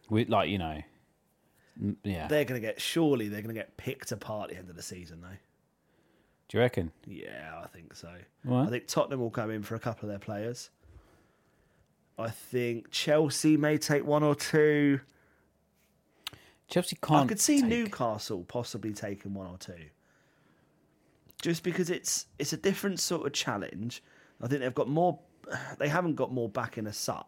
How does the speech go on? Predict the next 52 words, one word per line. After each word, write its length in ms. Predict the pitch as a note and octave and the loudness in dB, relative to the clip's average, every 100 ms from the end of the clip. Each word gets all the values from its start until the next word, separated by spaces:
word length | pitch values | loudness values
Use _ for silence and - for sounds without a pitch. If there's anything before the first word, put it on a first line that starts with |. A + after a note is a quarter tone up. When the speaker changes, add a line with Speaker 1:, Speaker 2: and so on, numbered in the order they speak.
| - | -12
Speaker 2:
Well, 100 | A2+ | -10
they've 160 | G#2 G#2 | -8 -6
got 140 | C#3 | -4
more 140 | A#2 | -4
money, 360 | A2 G2+ - F2 - | -4 -6 -10 -16 -10
but 260 | G2+ - - _ _ _ _ _ _ _ _ _ _ _ _ - | -8 -8 -14 _ _ _ _ _ _ _ _ _ _ _ _ -10
I 80 | B2 | -8
don't 140 | C3+ | -4
know. 100 | D3 | -4
I 120 | A2+ | -4
think 160 | - B2+ | -4 -6
it's 80 | D3 | -4
just 200 | C#3+ - | -4 -2
one 140 | C#3 | -2
of 60 | B2+ | 0
those, 320 | B2 A#2+ A2+ | 0 0 -2
yeah, 260 | C3+ B2+ A2 - | -2 0 -2 -6
if 200 | B2 - | -6 -6
it 120 | - | -6
fits, 480 | - C3 F#2 - - | -2 -2 -2 -8 -8
they'll 160 | A2 G#2 | -6 -6
do 180 | A#2 B2 | -4 -4
it 140 | - | -6
sort 200 | - - | -8 -10
of 100 | A#2+ | -12
s-, 80 | - - - | -16 -20 -12
scenario. 500 | A#2 B2 B2+ C3+ F3+ _ _ _ _ - - - - - - _ _ - | -8 -6 -4 -4 -6 _ _ _ _ -20 -20 -20 -20 -20 -20 _ _ 4
Speaker 1:
Uh, 140 | F#3 F3 | 4 4
do 260 | D3+ - | 2 4
you 20 | |
know 120 | G3+ G#3 | 6 8
what 140 | E3+ | 8
I 120 | D#3+ | 6
don't? 420 | D3 C#3+ A2 G2 - | 8 6 6 2 4
I 140 | C3+ C#3 | 4 6
think 260 | - C3 | 6 6
they'll 120 | B2+ B2 | 6 4
keep 280 | - A#2 A#2+ | 4 4 6
a 40 | |
lot 180 | A#2+ A2+ | 6 6
of 40 | |
their 120 | A#2 | 4
team. 400 | G#2 G#2+ F#2 G#2 - _ _ _ _ _ _ _ _ _ - - | 4 2 2 0 -4 _ _ _ _ _ _ _ _ _ -20 -2
I 100 | A2+ | 0
think 300 | A2 B2+ A#2+ | 4 4 6
the 100 | A#2+ | 6
only 180 | B2 B2 | 6 8
one 320 | A#2+ A#2+ A2+ G#2 - | 8 6 4 2 -4
that 140 | A2+ | 0
they 140 | A#2 A#2 | 4 6
might 560 | A#2 A#2+ A#2+ A2 G#2+ | 8 8 8 8 4
lose 720 | G#2 A2 G2+ F2+ F2 F2 - | 4 4 4 4 0 -4 -8